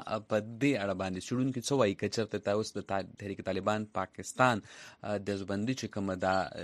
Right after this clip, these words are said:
دا یو اوربند چې کوم دی، د دې ختمېدو نه وروسته به، آ، په پاکستان کې او بیا په خیبر پښتونخوا کې حالات څنګه وي؟ دا جو ته د سیمې څخه د ډیوه خبریال حمید الله او رزاق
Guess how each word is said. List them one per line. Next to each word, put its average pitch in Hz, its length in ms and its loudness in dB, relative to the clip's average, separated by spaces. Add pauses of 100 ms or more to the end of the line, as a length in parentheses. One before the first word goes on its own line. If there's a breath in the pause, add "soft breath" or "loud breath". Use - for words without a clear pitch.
(160)
دا 95 100 0
یو 92 140 -4
اوربند 101 540 0
چې - 80 -6
کوم 95 280 -4
دی، 92 160 -2
د - 140 -8 (100)
دې 104 160 0
ختمېدو 98 480 -4
نه 107 100 -2
وروسته 110 320 -2
به، 104 120 0 (540 loud breath)
آ، 107 200 0
په 104 200 -2
پاکستان 110 680 -2
کې - 120 -8
او 98 160 2
بیا 92 180 2
په - 100 -8
خیبر 95 280 -4
پښتونخوا 87 540 -4
کې - 100 -10
حالات 92 240 0
څنګه 123 240 -4
وي؟ 113 160 -4 (480 loud breath)
دا 120 120 2
جو 113 120 -4
ته 117 120 0 (120)
د 98 180 -6
سیمې 120 340 -2
څخه 113 160 -6
د 95 80 -4
ډیوه 90 220 -2
خبریال 92 600 0
حمید 92 300 -6
الله 95 260 2
او 92 120 0
رزاق 92 340 0